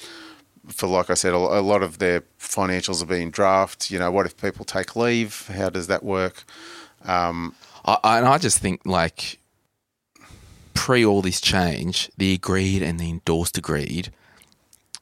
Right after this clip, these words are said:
Speaker 2: it was rubbish. Agreed, all should be endorsed agreed.
Speaker 1: Agree.
Speaker 2: Like, I would
Speaker 1: But that's a really
Speaker 2: Like,
Speaker 1: good
Speaker 2: any
Speaker 1: point.
Speaker 2: policy I'd
Speaker 1: That's
Speaker 2: recommend that I'd do agreed, <clears throat> I'd endorse it 'cause it's not worth it.
Speaker 1: Yeah. Um, and this is actually,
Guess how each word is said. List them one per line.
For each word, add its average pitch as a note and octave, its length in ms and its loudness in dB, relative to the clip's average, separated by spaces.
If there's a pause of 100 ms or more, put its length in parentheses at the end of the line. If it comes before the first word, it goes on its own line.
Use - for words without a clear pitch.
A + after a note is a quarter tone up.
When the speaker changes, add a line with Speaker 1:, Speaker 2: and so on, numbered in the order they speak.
(120)
Speaker 2:
it C#3+ 140 0
was F3 160 4
rubbish. B2 580 2 (460)
Agreed, C3 500 4 (120)
all A#2+ 240 4
should G#2+ 240 0
be F#2+ 120 2
endorsed F#2 340 2
agreed. F2 460 0 (180)
Speaker 1:
Agree. G2 420 2 (120)
Speaker 2:
Like, A2+ 220 2 (100)
I B2 160 6
would A2+ 400 2 (120)
Speaker 1:
But B2+ 140 4
that's D3 220 6
a C3 100 6
really A#2 600 2 (200)
Speaker 2:
Like, C3+ 160 4
Speaker 1:
good - 100 4
Speaker 2:
any D#3 200 4
Speaker 1:
point. B2 140 4
Speaker 2:
policy C#3 360 6
I'd A#2 180 8
Speaker 1:
That's A#2 80 4
Speaker 2:
recommend A2+ 440 4
that G2+ 80 4
I'd G#2 160 4
do G2+ 160 2
agreed, F#2+ 580 2 (140)
<clears throat> - 120 -16
I'd G#2 200 2 (180)
endorse G#2 460 2
it - 120 -4 (280)
'cause D#3 120 2
it's D3 140 0
not D3+ 220 2
worth D3+ 300 4
it. - 200 -2 (140)
Speaker 1:
Yeah. G#2 220 2 (380)
Um, A2 420 2
and A2+ 140 2
this D#3 180 4
is D#3 120 4
actually, G2 520 2